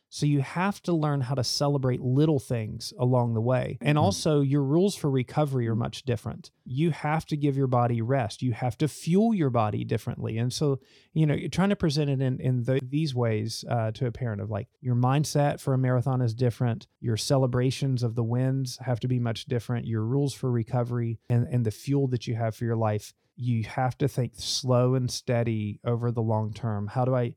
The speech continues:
Speaker 1: I'm not gonna change anything in a day, but if I can be consistent over a very long period of time, there's no stopping what the Lord can do.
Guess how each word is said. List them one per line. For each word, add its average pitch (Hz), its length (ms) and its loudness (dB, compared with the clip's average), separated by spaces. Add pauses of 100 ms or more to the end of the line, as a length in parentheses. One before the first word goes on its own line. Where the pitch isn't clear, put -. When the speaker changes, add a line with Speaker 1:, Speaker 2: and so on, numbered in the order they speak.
(160)
Speaker 1:
I'm 120 180 0
not 127 260 0
gonna 151 160 0
change 139 420 -2
anything 131 540 0
in 117 100 -2
a 107 60 -2
day, 107 540 -2 (400)
but 123 80 -2
if 110 120 -2
I 113 100 2
can 117 220 -2
be 123 120 0
consistent 117 960 -4
over 117 300 0
a 113 40 0
very 123 320 0
long 113 240 0
period 110 280 -2
of 104 100 -4
time, 107 480 -4 (400)
there's 117 260 -2
no 120 380 2
stopping 107 600 -4
what 107 180 -4
the - 60 -8
Lord 101 240 -6
can - 180 -12
do. 123 200 -10